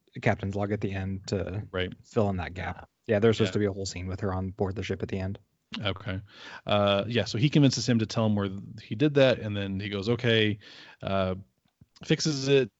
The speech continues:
Speaker 2: They pull the ship back up. Uh, they go back up to the court martial, and they go, "Okay, in light of this new evidence, um, we clear you, 'cause obviously he's not dead."
Speaker 1: Hmm.
Speaker 2: Um, 'cause this guy's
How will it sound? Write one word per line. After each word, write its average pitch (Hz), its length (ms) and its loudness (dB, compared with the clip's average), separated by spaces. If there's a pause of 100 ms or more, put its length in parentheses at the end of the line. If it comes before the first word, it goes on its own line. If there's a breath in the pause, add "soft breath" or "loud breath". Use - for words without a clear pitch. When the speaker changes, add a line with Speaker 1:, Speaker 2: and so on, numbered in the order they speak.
(180)
Speaker 2:
They 110 240 -6
pull 117 240 0
the 104 80 -6
ship - 260 -2
back 123 240 0
up. 117 340 2 (120)
Uh, 104 380 -4
they 113 120 -2
go 117 120 4
back 110 180 4
up 110 120 -2
to - 120 -6
the 107 60 -6
court 143 220 4
martial, 131 300 4
and 107 60 4
they 107 60 2
go, 104 260 0 (140)
"Okay, 120 300 2
in 107 80 4
light 110 180 6
of 104 80 4
this 101 180 -4
new 113 120 4
evidence, 156 720 2 (600 soft breath)
um, 104 480 0 (320)
we 104 280 -2
clear 135 300 2
you, 196 300 6
'cause 127 200 0
obviously 104 600 0
he's 104 180 0
not 98 180 0
dead." 160 320 2 (720 soft breath)
Speaker 1:
Hmm. - 120 2
Speaker 2:
Um, 98 360 2 (1120)
'cause 113 160 0
this 98 140 -4
guy's 98 340 0